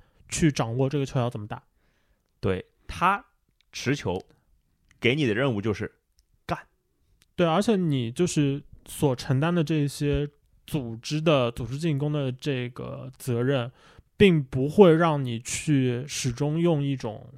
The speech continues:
Speaker 1: 就是最容易有数据产出的这个方式去打球。
Speaker 2: 嗯。
Speaker 1: 就他们的打球方式不，你不会看到像那个，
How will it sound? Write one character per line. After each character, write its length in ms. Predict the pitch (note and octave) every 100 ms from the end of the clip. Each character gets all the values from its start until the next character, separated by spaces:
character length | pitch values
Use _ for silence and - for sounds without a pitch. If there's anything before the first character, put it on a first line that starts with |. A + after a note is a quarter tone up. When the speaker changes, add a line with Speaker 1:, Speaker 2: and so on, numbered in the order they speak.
| C3
Speaker 1:
就 100 | B2
是 380 | - A#2 A2 - _ _ _ _
最 140 | -
容 200 | D#3 C3+ D#3+
易 20 |
有 140 | B2+
数 220 | A2+ -
据 100 | C3+
产 220 | C3+ C3 A2+
出 160 | -
的 60 | C3+
这 80 | C#3
个 60 | C#3
方 160 | C#3+
式 60 | D3+
去 120 | -
打 160 | C3+ A#2+
球。 260 | - - -
Speaker 2:
嗯。 320 | - G2 F2+ G2 _ _ _ _ _ _
Speaker 1:
就 320 | D#3+ D3 C3+ - _ _ _
他 200 | - E3+
们 120 | E3+
的 60 | D3
打 160 | A#2+
球 140 | A2 B2
方 180 | C#3+
式 80 | C#3+
不， 300 | B2 A#2 C3
你 140 | C#3 B2
不 120 | B2+
会 100 | F3+
看 180 | - C#3
到 140 | B2
像 260 | A#2 C3 A#2+
那 120 | A#2+
个， 380 | A#2+ A#2 A2